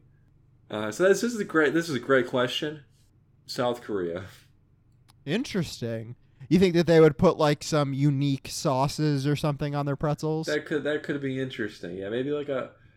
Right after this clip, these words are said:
Speaker 1: 'cause I, I do really like their spicy cheese sauce that they have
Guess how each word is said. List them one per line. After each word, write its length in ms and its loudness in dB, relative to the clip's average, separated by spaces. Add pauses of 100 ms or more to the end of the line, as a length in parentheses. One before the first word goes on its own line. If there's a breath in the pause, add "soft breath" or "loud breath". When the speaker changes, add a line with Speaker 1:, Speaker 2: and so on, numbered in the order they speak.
(140 soft breath)
Speaker 1:
'cause 80 -6
I, 220 2
I 40 4
do 200 0
really 240 2
like 280 0
their 140 0
spicy 480 -4
cheese 340 -8
sauce 460 -8
that 160 -10
they 120 -6
have 360 -8